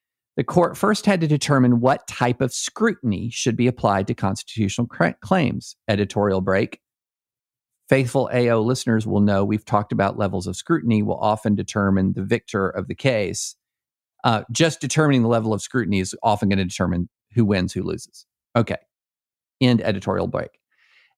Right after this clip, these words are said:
As explained at length below, the court believes that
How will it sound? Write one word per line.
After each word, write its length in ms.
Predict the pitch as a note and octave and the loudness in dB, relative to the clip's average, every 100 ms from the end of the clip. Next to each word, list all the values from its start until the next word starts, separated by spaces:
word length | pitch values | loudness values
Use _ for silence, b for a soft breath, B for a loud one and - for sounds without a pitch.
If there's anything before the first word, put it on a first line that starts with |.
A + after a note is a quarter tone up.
| - | 0
As 240 | C3 E3+ | 2 4
explained 500 | G3 - - E3 E3 | 2 0 2 2 2
at 260 | - B2 - | 2 -2 0
length 380 | C3+ F3+ G#3 F#3+ | 2 2 2 2
below, 540 | A3+ C4 G3 - B2+ - _ _ _ _ _ _ - | 4 4 2 -2 -8 -20 _ _ _ _ _ _ 0
the 120 | B2+ | 0
court 360 | - E3 A3+ | 4 2 4
believes 460 | F#3 A3 A3+ E3 B2 | 2 4 4 4 2
that 160 | B2+ | -2